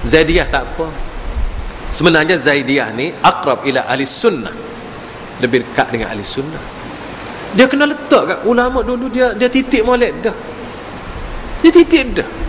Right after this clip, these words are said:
Tapi oleh kerana kita, mari kita mem-, pembacaannya tidak begitu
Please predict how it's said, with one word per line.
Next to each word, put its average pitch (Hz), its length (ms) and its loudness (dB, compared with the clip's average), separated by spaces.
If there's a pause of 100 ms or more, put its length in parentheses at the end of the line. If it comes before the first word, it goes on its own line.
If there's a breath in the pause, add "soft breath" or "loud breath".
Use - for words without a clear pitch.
(340)
Tapi 180 240 2
oleh 285 160 4
kerana 208 300 0
kita, 185 340 0
mari 180 320 2
kita 214 160 0
mem-, 185 220 0 (100)
pembacaannya 147 880 2
tidak 127 320 0
begitu 110 480 0